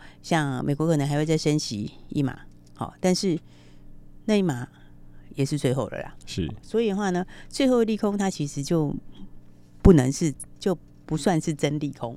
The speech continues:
Speaker 2: 啊，
Speaker 1: 它只是
Speaker 2: 老师，
Speaker 1: 影响短线的东西而已啊。
Speaker 2: 那就跟利多，已知利多就不是利多，已知利空也不见得是利空。
Speaker 1: 对啊，已知利空它其实就在最后的阶段。
Speaker 2: 就反应了嘛。
Speaker 1: 对啊，所以我觉得现在操作上面来说的话，大家就其实可以不用那么悲观啦，齁。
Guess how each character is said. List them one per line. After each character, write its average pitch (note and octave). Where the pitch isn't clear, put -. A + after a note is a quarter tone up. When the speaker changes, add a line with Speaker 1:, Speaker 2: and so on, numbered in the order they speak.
Speaker 2:
啊， D#3+
Speaker 1:
它 D3
只 C3+
是 F#3
Speaker 2:
老 F3+
师， F3
Speaker 1:
影 D3
响 D3+
短 -
线 F3
的 -
东 C#3
西 D#3
而 C3
已 -
啊。 -
Speaker 2:
那 G3
就 G#3+
跟 F#3+
利 G3+
多， F#3
已 A#2+
知 F3
利 F3+
多 D3
就 C#3+
不 A#2
是 C3
利 B2
多， G2
已 -
知 C3+
利 C3+
空 G#2
也 E2
不 E2
见 G#2+
得 E2
是 F#2+
利 F2+
空。 D#2+
Speaker 1:
对 E3
啊， D3
已 E3
知 G#3+
利 A#3
空 G#3
它 G3
其 E3
实 C#3+
就 F#3
在 E3+
最 E3+
后 D#3
的 B2+
阶 B2+
段。 A#2+
Speaker 2:
就 A2+
反 D#2+
应 G#2
了 D#2
嘛。 F2+
Speaker 1:
对 F3
啊， -
所 A3
以 -
我 G#3
觉 D3
得 F#3
现 G3
在 F#3
操 E3+
作 F3
上 D#3+
面 D3+
来 C#3+
说 F3
的 E3+
话， E3
大 E3
家 E3
就 D#3
其 F#3
实 F3+
可 F3+
以 E3
不 D3
用 F3+
那 F3
么 D3+
悲 D3
观 C3+
啦， B2+
齁。 -